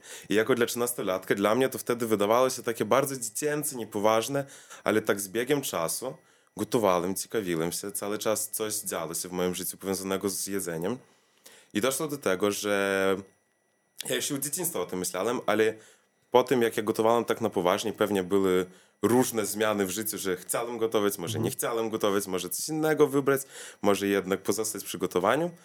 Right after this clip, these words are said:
Speaker 1: W końcu po s-, szkole stwierdziłem, że na pewno kuchnia, kuchnia i kuchnia. Zostaję w kuchni, chcę gotować, chcę dzielić się, ale nie chcę to robić sobie jak.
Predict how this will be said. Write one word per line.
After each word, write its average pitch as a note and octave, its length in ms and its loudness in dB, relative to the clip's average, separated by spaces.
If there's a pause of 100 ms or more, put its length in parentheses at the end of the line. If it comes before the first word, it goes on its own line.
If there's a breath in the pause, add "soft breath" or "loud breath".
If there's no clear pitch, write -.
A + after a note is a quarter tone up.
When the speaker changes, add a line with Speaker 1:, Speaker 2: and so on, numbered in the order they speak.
(220 loud breath)
Speaker 1:
W - 60 -16
końcu A#2 320 2
po G2 580 4
s-, - 180 -6
szkole A#2 380 2
stwierdziłem, G2 460 -4
że F#2+ 120 -4
na G2 100 2
pewno E2 340 2 (380)
kuchnia, C#3+ 440 2 (220)
kuchnia G#2+ 340 -2
i - 140 -8
kuchnia. E2+ 320 -8
Zostaję E2+ 380 -6
w - 80 -16
kuchni, C#3 380 -2 (380 loud breath)
chcę - 220 -4
gotować, B2+ 420 2
chcę F#2 220 -8
dzielić B2+ 320 0
się, C#3 140 -8 (300 loud breath)
ale A2 160 4
nie D#3+ 120 2
chcę E3+ 140 -8
to C#3+ 80 -4
robić C#3 240 0
sobie C3+ 220 -2
jak. E2 280 -2